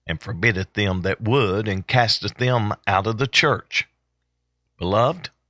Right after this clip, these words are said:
follow not that which is evil, but that which is good. He that doeth good is of God, but he that doeth evil hath not seen God." "Demetrius hath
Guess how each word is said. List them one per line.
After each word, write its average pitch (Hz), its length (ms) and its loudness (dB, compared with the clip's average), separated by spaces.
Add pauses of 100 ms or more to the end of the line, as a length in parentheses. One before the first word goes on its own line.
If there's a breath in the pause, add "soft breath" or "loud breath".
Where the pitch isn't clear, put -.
(140)
follow 117 420 2
not 120 360 2
that 104 260 -2
which 127 200 0
is 120 120 0
evil, 101 280 0
but 104 240 -4
that 90 240 0
which 110 180 -2
is 135 140 -2
good. 95 420 -2 (340 soft breath)
He 127 260 2
that 120 260 0
doeth 151 360 -2
good 110 360 0
is 104 180 0
of 85 220 -2
God, 131 480 -2
but 85 140 -4
he 117 240 0
that 101 260 -4
doeth 101 400 -2
evil - 560 -6 (480)
hath 107 440 2
not 95 520 0
seen 80 640 0 (840)
God." 78 380 -2 (1400)
"Demetrius 131 880 0 (300)
hath 123 440 0